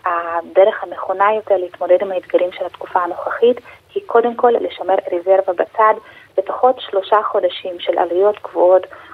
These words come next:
כל חודש. כל משפחה צריכה שיהיה לה בצד בשביל השקט הנפשי, שאם אחד מבני הזוג חולה, אם יש חלילה איזה, איזה בלטם, אם אחד, אה, מבני הזוג מאבד את מקום העבודה, שתמיד יהיה את הרזרבה הזאת להישען עליה.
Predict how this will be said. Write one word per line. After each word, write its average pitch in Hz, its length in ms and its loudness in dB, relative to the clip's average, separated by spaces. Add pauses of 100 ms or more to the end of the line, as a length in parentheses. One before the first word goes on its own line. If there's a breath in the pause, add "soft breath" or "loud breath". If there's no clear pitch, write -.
(160 loud breath)
כל 202 220 2
חודש. 190 480 0 (100)
כל 202 260 2
משפחה - 340 -6 (140)
צריכה 185 280 -4
שיהיה 190 200 2
לה 196 100 4
בצד 170 420 0 (100)
בשביל 165 240 -4
השקט 233 440 0
הנפשי, 202 340 -6
שאם 180 240 -6
אחד 196 280 -4
מבני 196 200 -2
הזוג 185 280 2
חולה, 170 380 2 (440 loud breath)
אם 180 100 -8
יש 185 120 0
חלילה 185 360 0
איזה, 175 300 2 (460 loud breath)
איזה 175 280 0
בלטם, 180 500 0
אם 175 300 -12
אחד, 180 180 0 (120)
אה, 185 140 0 (100)
מבני 175 180 -4
הזוג 180 200 -2
מאבד 175 320 2
את 190 120 0
מקום 190 260 -6
העבודה, 175 360 2
שתמיד 190 540 -8
יהיה 175 160 -4
את 185 160 -6 (480 loud breath)
הרזרבה 185 520 4
הזאת 190 320 -2
להישען 175 400 -4
עליה. 156 240 0